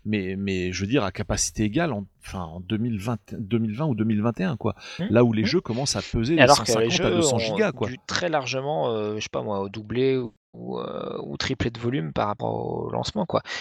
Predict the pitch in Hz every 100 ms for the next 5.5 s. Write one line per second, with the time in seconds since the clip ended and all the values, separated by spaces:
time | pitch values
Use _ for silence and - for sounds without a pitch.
0 | - 110 104 117 110 98 101 110 107 -
1 | - 107 - 117 - - 117 107 110 123
2 | 131 113 113 117 117 113 - 101 117 123
3 | 160 - - - - - 92 87 90 101
4 | 113 113 - 101 95 - - - - 143
5 | 139 139 104 90